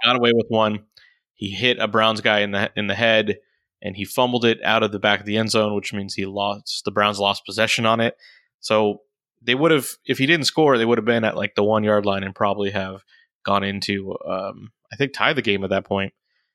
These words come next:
That play was huge, and, um, so the Browns found themselves, ended up finding themselves down two scores, but then Mahomes got hurt. So, like, more craziness to this game.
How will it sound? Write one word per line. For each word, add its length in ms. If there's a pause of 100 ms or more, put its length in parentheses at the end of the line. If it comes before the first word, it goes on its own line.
(160)
That 160
play 140
was 140
huge, 680
and, 460 (1080)
um, 460 (140)
so 120
the 40
Browns 260
found 220
themselves, 380
ended 140
up 60
finding 180
themselves 340
down 280
two 160
scores, 420
but 120
then 280 (360)
Mahomes 260
got 140
hurt. 220 (220)
So, 160
like, 280
more 140
craziness 520
to 80
this 140
game. 340